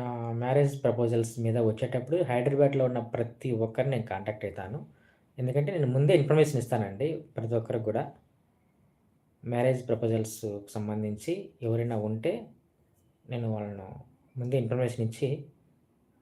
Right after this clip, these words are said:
హైదరాబాద్కి వస్తాను. అంటే ఎక్కడ ఏ లొకేషన్ పోయినా కానీ నేను ముందే ఇన్ఫర్మేషన్ ఇస్తాను ప్రతి ఒక్కరికి కూడా.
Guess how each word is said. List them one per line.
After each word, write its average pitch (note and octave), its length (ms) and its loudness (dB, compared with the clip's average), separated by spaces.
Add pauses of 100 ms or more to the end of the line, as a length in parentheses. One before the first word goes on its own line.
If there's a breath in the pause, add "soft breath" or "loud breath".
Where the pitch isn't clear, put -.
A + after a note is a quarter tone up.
(140)
హైదరాబాద్కి A#2 420 2
వస్తాను. G#2 360 -2 (360)
అంటే C3+ 200 -6 (100)
ఎక్కడ A#2 400 4
ఏ C3 140 6
లొకేషన్ D3 440 6
పోయినా C#3 200 4
కానీ C#3+ 240 4 (520 soft breath)
నేను C3 160 0
ముందే B2+ 240 2
ఇన్ఫర్మేషన్ C3+ 460 2
ఇస్తాను A2+ 300 2
ప్రతి A2 220 -2
ఒక్కరికి G#2+ 280 -2
కూడా. A2 180 0